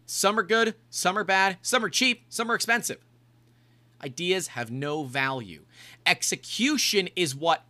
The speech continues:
has value. Okay? Now, an execution can be a patent, an execution can be a full product. I don't care. But execution is what matters here. You need to look at this and say,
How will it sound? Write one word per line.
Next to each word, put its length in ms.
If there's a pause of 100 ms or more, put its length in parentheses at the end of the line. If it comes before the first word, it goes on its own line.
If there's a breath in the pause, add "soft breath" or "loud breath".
has 320
value. 600 (1200)
Okay? 380 (640 loud breath)
Now, 120
an 120
execution 640
can 120
be 140
a 80
patent, 480
an 80
execution 460
can 100
be 120
a 40
full 240
product. 460
I 100
don't 320
care. 420 (1200 loud breath)
But 180
execution 920 (100)
is 320
what 360
matters 560
here. 240 (2250)
You 380
need 420
to 140
look 260
at 100
this 200
and 120
say, 360